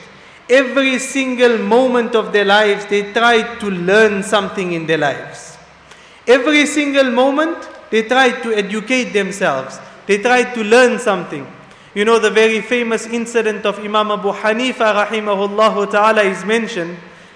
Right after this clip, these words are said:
I'm sure many of us would have heard about the incident of Abu Hanifa, and we know who Imam Abu Hanifa rahimahullahu ta'ala was.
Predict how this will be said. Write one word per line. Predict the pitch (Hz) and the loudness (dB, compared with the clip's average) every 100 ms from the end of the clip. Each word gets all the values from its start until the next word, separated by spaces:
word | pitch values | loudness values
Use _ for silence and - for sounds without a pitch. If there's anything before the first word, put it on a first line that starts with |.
| - | -2
I'm | 208 214 | -2 -2
sure | 262 240 | 2 4
many | 233 240 233 | 4 2 2
of | 214 208 | 2 2
us | 202 202 | -2 0
would | 196 | -2
have | 185 165 | -2 2
heard | 214 220 | 4 4
about | 196 190 185 | 2 0 -2
the | 190 | -4
incident | 208 208 220 196 185 | -6 -6 -6 -4 -4
of | 190 190 | -4 -4
Abu | 175 185 | -2 -4
Hanifa, | 180 190 226 214 180 175 | 0 -2 0 -2 0 0
and | 185 | 0
we | 220 | -2
know | 254 240 | 2 2
who | 220 | 2
Imam | 208 202 196 | -2 -2 0
Abu | 190 185 | -2 -4
Hanifa | 180 196 214 208 208 196 | -4 -4 -4 0 0 0
rahimahullahu | 196 196 185 180 185 196 180 180 | -2 -4 -4 -4 0 0 0 -2
ta'ala | 185 185 190 175 | 0 2 2 2
was. | 185 175 156 - | 4 2 0 -10